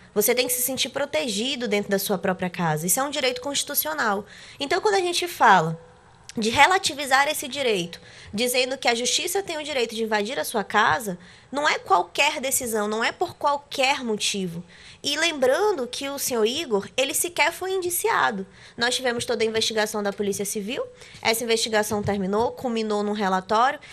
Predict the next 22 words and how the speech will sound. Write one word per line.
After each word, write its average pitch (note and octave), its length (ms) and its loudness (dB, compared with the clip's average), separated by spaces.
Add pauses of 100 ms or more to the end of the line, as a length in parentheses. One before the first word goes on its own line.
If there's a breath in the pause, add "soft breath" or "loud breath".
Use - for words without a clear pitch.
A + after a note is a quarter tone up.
(140 loud breath)
e D4 100 -6
nesse D4 280 0
relatório C#4+ 720 2
o C#4 100 -8
seu C#4+ 240 -2
Igor C4+ 280 -6
não G4 160 0
foi D4 240 0
indiciado. F3+ 580 -2 (300 loud breath)
Então, D#4 280 0
até D4+ 280 4
o D4 40 4
momento, C#4+ 420 -2
nos C#4+ 140 -6
causa A3+ 280 4
surpresa A#3+ 840 2
esse A3 220 2
mandado G#3+ 320 4
de G3 100 -4
busca G3 300 -2
e G3 40 2
apreensão, F#3+ 600 -2